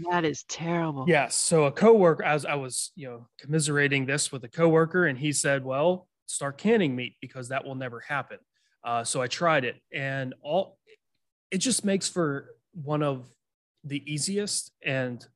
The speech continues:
Speaker 2: most flavorful meals, because all you have to do is take the, take the meat and strain the liquid off to make a gravy. You put the
Speaker 1: Mm-hmm.
Speaker 2: meat back in to warm it up. Um, sometimes I make a stroganoff with it. Sometimes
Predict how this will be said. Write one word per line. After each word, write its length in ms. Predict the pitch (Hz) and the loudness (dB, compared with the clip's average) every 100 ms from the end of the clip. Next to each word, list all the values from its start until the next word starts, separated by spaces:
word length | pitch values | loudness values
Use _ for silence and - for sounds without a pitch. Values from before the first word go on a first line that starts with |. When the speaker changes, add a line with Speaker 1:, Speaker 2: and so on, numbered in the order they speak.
| _ _ _ _ _ - | _ _ _ _ _ -4
Speaker 2:
most 320 | 147 139 - | -2 0 0
flavorful 560 | 160 180 160 - 139 | 2 2 0 -4 -4
meals, 640 | 123 127 180 147 101 - - | -2 0 0 0 -4 -10 -10
because 320 | 156 135 147 | -10 -4 -4
all 220 | 135 165 247 | -2 0 2
you 80 | |
have 140 | 247 - | 0 -2
to 80 | 180 | -2
do 400 | 170 135 120 - _ _ _ | 0 0 -2 -10 _ _ _
is 200 | 135 - | -6 -6
take 340 | - 151 143 | -2 -2 -4
the, 140 | 131 113 - _ _ | -10 -14 -14 _ _
take 240 | - 156 156 | 0 0 2
the 80 | 151 | 0
meat 340 | 147 165 - - | 2 0 -4 -10
and 140 | 127 | -8
strain 440 | - - 143 160 | -6 -2 2 2
the 80 | 143 | 2
liquid 360 | 131 156 160 135 | 0 0 0 -2
off 280 | 135 160 - | -2 -4 -4
to 100 | 135 | -6
make 200 | 127 123 | -4 -4
a 40 | |
gravy. 460 | 113 127 175 247 254 _ _ _ _ | -6 -2 -2 -2 -8 _ _ _ _
You 120 | 139 131 | -8 -2
put 200 | 156 151 | 0 2
the 60 | |
Speaker 1:
Mm-hmm. 80 | 165 | 6
Speaker 2:
meat 160 | 196 320 | 6 6
back 260 | 143 139 | 2 2
in 140 | 156 170 | 2 0
to 120 | - | -2
warm 260 | 135 143 135 | -2 -2 -2
it 100 | 123 | 0
up. 280 | 185 220 - - | 0 -2 -8 -4
Um, 300 | 131 123 117 | -2 -2 -2
sometimes 480 | 143 139 139 139 | -2 -2 -2 -2
I 40 | 139 | -2
make 200 | 135 131 | -2 -4
a 60 | |
stroganoff 640 | - 151 151 160 170 175 180 | -4 0 0 2 0 -2 -4
with 160 | 180 | 0
it. 140 | 233 - _ _ _ | 0 0 _ _ _
Sometimes 720 | - 135 - 143 156 156 139 | -6 -6 -2 2 2 0 -4